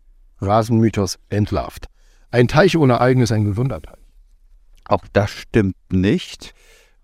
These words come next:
Speaker 2: Algen gibt's ja auch in Ökosystemen, die gesund sind. Und das ist auch völlig normal, weil sich Kaulquappen drum, ähm, kümmern. Die fühlen sich da wohl, verstecken sich.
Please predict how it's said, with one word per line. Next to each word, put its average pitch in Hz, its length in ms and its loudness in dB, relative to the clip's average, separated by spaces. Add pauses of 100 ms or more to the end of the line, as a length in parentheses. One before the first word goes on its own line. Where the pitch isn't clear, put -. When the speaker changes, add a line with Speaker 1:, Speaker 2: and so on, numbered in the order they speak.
Speaker 2:
Algen 139 320 2
gibt's 135 200 -2
ja 117 100 4
auch 78 220 0
in 104 120 4
Ökosystemen, 110 1300 0
die 104 120 0
gesund 127 420 2
sind. - 560 -6 (160)
Und 95 260 -6
das 92 140 -2
ist 92 100 -4
auch 92 140 -2
völlig 92 340 -4
normal, 87 400 2
weil 98 140 2
sich 87 160 -8
Kaulquappen 90 580 -2
drum, 87 380 -2 (140)
ähm, 82 300 -4
kümmern. 104 640 2
Die 104 120 0
fühlen 117 400 0
sich 101 160 -2
da 95 180 2
wohl, 104 320 2
verstecken - 640 -4
sich. 107 320 0